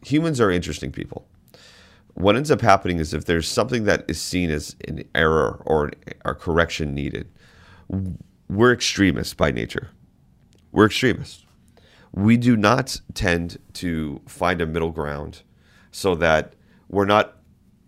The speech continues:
overemphasizing one thing or another. What we tend to do is we take the pendulum and swing it to the v-,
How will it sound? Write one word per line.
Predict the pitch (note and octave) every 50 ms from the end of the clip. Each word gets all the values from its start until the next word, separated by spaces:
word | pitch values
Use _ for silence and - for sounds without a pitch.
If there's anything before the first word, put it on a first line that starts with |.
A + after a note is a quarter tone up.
| _ _
overemphasizing | A2 A#2+ A#2 G#2+ G#2+ - - F2 F2+ F2 G2+ F2+ - - D#2+ D#2+ D#2+ D#2+ D#2+ D2
one | D2 C#2+ D2+ D#2 D2+
thing | - D#2 D2 -
or | -
another. | C#2+ - B1 C2 - - - - _ _ _ _ _ _ _ _ _ _ _ _ _ _ _ _ _ _ _ _ - -
What | F#2 F#2+
we | F#2+ G2+
tend | F#2+ - B2 B2 C3
to | G#2+ F2
do | D2 - D2 D2+ D2+
is | D#2 -
we | - E2
take | D#2+ - A2 G#2 G2+ -
the | F2
pendulum | - F2 E2 D#2+ C2+ D#2 D#2 D2+
and | D#2 D#2
swing | - E2+ E2 D#2
it | C#2+ C#2+ -
to | - D2
the | D#2+ D#2+
v-, | D2+ C#2+ -